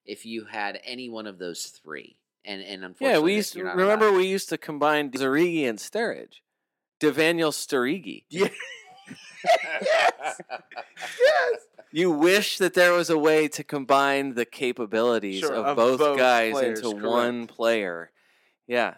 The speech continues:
Speaker 3: Is Origi still on the team?
Speaker 1: He is.
Speaker 3: Do
Speaker 1: He
Speaker 3: they
Speaker 1: played,
Speaker 3: just
Speaker 1: he played this past weekend.
Speaker 3: I just, uh,
Speaker 1: Missed
Speaker 3: obviously,
Speaker 1: it.
Speaker 3: it was so meaningful.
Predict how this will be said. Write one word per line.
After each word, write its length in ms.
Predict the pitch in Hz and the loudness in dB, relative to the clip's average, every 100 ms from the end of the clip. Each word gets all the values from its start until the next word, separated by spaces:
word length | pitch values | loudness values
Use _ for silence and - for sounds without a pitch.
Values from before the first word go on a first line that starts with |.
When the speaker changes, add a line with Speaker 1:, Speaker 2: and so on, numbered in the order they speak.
| _ | _
Speaker 3:
Is 160 | 196 196 | -4 0
Origi 320 | 214 247 381 | 0 0 -2
still 180 | 330 285 | -4 -2
on 100 | 262 | -2
the 80 | 247 | -2
team? 360 | - 156 185 - _ | -4 -6 -6 -12 _
Speaker 1:
He 160 | - 76 | -12 -6
is. 260 | 131 - - | -6 -6 -6
Speaker 3:
Do 100 | 143 | 0
Speaker 1:
He 60 | |
Speaker 3:
they 60 | 170 | 2
Speaker 1:
played, 120 | 170 190 | 2 -2
Speaker 3:
just 60 | |
Speaker 1:
he 120 | 190 247 | -6 -10
played 320 | - 302 277 | -8 -10 -10
this 100 | 277 | -14
past 240 | 277 269 | -16 -14
weekend. 380 | 294 262 101 165 _ _ _ _ _ _ _ - - | -16 -16 -16 -18 _ _ _ _ _ _ _ -18 -12
Speaker 3:
I 80 | 107 | -12
just, 340 | - 95 - _ - | -10 -14 -16 _ -20
uh, 40 | |
Speaker 1:
Missed 80 | - - | -18 -6
Speaker 3:
obviously, 540 | 110 107 107 147 101 95 | -4 -4 -4 -6 -4 -2
Speaker 1:
it. 40 | |
Speaker 3:
it 20 | 123 | -4
was 180 | 117 | -4
so 180 | - 131 | -4 -4
meaningful. 720 | 104 110 131 101 - - 76 | -4 -8 -8 -10 -14 -14 -14